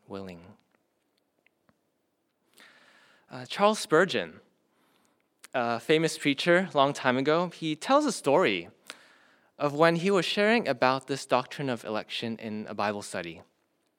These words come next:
And there was this woman, she was sitting in the back, and she was just shaking her head the entire time. And you could tell she was just bothered by what Spurgeon was saying.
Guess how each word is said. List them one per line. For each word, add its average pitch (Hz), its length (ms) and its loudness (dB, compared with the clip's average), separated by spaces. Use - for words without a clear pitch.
And 131 540 4
there 143 240 0
was 147 160 2
this 196 180 -4
woman, 143 360 2
she - 120 -6
was 127 160 -2
sitting 170 240 0
in 127 120 -4
the 113 60 -2
back, 113 460 2
and 107 340 -4
she - 120 -6
was 151 140 -4
just - 180 -4
shaking 170 520 -2
her 135 160 -4
head 120 380 -2
the 120 80 -4
entire 117 420 -2
time. 107 500 -6
And 143 100 2
you 170 80 0
could 180 160 0
tell 302 320 4
she - 200 0
was 160 200 4
just - 320 -4
bothered 156 560 4
by 120 160 0
what 123 300 -2
Spurgeon 123 560 -4
was 107 140 -6
saying. 120 420 -6